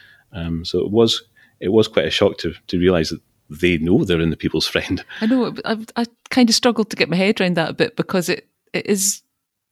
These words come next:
Speaker 2: I think it is meant to be fiction. I mean, obviously it is fiction, but, you know, it's,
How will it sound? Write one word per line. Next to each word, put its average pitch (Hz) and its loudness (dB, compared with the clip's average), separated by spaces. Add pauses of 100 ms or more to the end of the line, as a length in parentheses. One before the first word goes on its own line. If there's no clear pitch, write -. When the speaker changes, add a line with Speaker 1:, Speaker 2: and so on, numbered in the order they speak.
(200)
Speaker 2:
I 165 -6
think 269 0
it - 2
is 165 0
meant 160 -2
to - -8
be - -8
fiction. - -2
I 185 2
mean, 165 4
obviously 143 0
it - -2
is 139 -2
fiction, - 0
but, 131 0
you 175 0
know, 160 2
it's, - -2